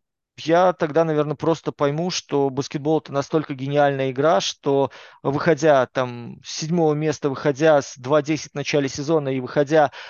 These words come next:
с людьми, у которых стабильной игры, ну, давай посмотрим, там, что Анджело, что Дианджело Рассел, да, что,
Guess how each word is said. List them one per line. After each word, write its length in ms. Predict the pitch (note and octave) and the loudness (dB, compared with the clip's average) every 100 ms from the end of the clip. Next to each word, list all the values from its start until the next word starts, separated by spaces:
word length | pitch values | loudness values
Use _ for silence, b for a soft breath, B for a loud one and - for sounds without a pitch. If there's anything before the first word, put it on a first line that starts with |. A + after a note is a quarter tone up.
| B | B
с 120 | - | -6
людьми, 460 | D#3+ D3+ F3+ E3 - - | -2 -2 -2 -2 -4 -4
у 60 | |
которых 440 | D3 D#3+ E3 D#3 - | 0 2 2 0 -4
стабильной 640 | - D#3+ C#3 F#3 D#3 C3+ | 0 0 0 -2 -2 -2
игры, 460 | B2 C#3 D#3+ B2+ G#2 | -2 -2 -2 -4 -8
ну, 340 | - D3+ B2 - - | -8 -8 -8 -14 -8
давай 240 | C#3 D3+ | -2 -2
посмотрим, 480 | D3+ D3 D3 C3+ B2+ | -2 -4 -4 -6 -8
там, 160 | - A2+ | -12 -10
что 260 | - E3 | -2 2
Анджело, 720 | E3 D3+ D3+ D3 C#3+ C3+ B2+ A#2 | 4 2 2 4 4 4 2 -4
что 180 | - D#3+ | -4 0
Дианджело 400 | D#3 D3+ D3 C#3+ | 2 2 2 4
Рассел, 360 | C3+ B2 B2 | 2 0 -4
да, 200 | A#2+ D3 D#3 | 0 2 2
что, 320 | - C#3+ | 0 -2